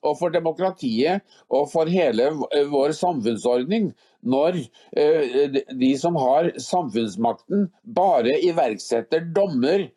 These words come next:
fra Høyesterett som de selv er enig i, men forpurrer og saboterer, eh, dommer som de ikke liker.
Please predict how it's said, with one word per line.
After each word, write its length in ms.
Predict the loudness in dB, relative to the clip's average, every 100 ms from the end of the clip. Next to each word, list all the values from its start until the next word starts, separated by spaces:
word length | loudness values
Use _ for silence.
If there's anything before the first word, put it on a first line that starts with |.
| _
fra 120 | -2 0
Høyesterett 480 | 0 0 -2 -2
som 120 | -2 -2
de 80 | -4
selv 320 | 0 0 2 2
er 120 | 0 0
enig 360 | 0 0 0
i, 140 | 0 0 -2 _ _ -4
men 200 | -2 0
forpurrer 720 | 0 -2 0 0 2 0 2
og 120 | 0 0
saboterer, 720 | 0 0 0 0 2 2 0 -6 _
eh, 80 | -2
dommer 400 | 0 0 2 -2
som 240 | 0 -2 0
de 160 | -2
ikke 160 | 0 0
liker. 440 | 0 -2 -2 -4